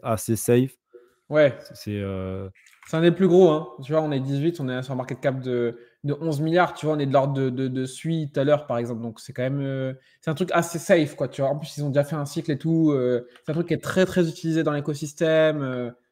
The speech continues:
Speaker 2: c'est pas n'importe quoi, hein, pour le coup, Chainlink. En
Speaker 1: Et
Speaker 2: plus,
Speaker 1: puis
Speaker 2: ils
Speaker 1: même
Speaker 2: servent
Speaker 1: s'il a fait un signe, même s'il a fait un cycle, c'est pas un ada qui, heu, où
Speaker 2: Ouais.
Speaker 1: ada, il y a rien derrière.
Speaker 2: Ouais.
Speaker 1: Chainlink, c'est, heu, l'oracle le plus utilisé de l'écosystème. Ils travaillent avec beaucoup d'institutions financières.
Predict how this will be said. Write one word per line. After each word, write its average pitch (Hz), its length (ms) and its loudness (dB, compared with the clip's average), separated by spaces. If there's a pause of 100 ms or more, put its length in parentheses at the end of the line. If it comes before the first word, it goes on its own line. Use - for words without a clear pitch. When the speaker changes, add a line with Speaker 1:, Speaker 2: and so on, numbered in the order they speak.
(120)
Speaker 2:
c'est - 140 -20
pas 151 100 -4
n'importe 143 320 -6
quoi, 147 120 -4
hein, 120 80 -4
pour 120 120 -14
le - 20 -18
coup, - 100 -20
Chainlink. 120 260 -10
En 143 100 -8
Speaker 1:
Et - 20 -6
Speaker 2:
plus, 175 80 -6
Speaker 1:
puis 110 100 -6
Speaker 2:
ils 135 40 4
Speaker 1:
même 151 80 6
Speaker 2:
servent - 100 2
Speaker 1:
s'il 117 100 2
a 117 80 2
fait 120 140 0
un 117 140 2
signe, 156 500 2
même 135 260 0
s'il 120 160 2
a 120 60 4
fait 117 120 -6
un 113 120 0
cycle, 160 340 -6 (320)
c'est - 160 -2
pas 156 180 6
un 120 140 4
ada 127 480 4 (160)
qui, 113 280 2
heu, 107 160 2 (120)
où 117 120 -2
Speaker 2:
Ouais. 151 260 8
Speaker 1:
ada, 117 180 4
il 143 40 4
y 127 40 6
a 113 60 4
rien 127 140 2
derrière. 120 360 0 (720)
Speaker 2:
Ouais. 123 80 -2
Speaker 1:
Chainlink, 165 220 2
c'est, 139 240 -2
heu, 110 220 2 (300)
l'oracle 117 440 -2
le 117 140 -2
plus 117 220 -8
utilisé 120 640 -4 (120)
de 113 100 -6
l'écosystème. 113 680 -8 (420)
Ils 120 100 -20
travaillent 120 460 -2
avec 113 400 -4
beaucoup 117 320 -6
d'institutions 110 520 -6
financières. 123 540 -8